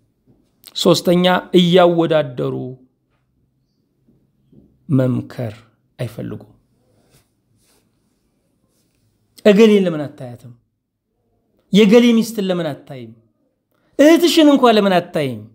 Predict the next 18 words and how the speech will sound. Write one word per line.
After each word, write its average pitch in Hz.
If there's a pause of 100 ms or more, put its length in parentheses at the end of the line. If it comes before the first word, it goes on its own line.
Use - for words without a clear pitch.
(140)
የሚል 262
የውድድር 220
ምክር 170 (1000)
አይፈልጉም። 117 (960)
ምክሩን 208
ግን 156 (760)
እንዲሁ 156 (100)
ቁጭ 143
ማድረግ፣ 123
ማፍሰስ። - (2250)
ባለፈው 156
እንደገለጽነው 170
ነው፣ 208
ምክሮቹ 277 (100)
ሲሰጡ 294
ተቃውሞች 226
ነው 190
የሚሰነዘሩት። 131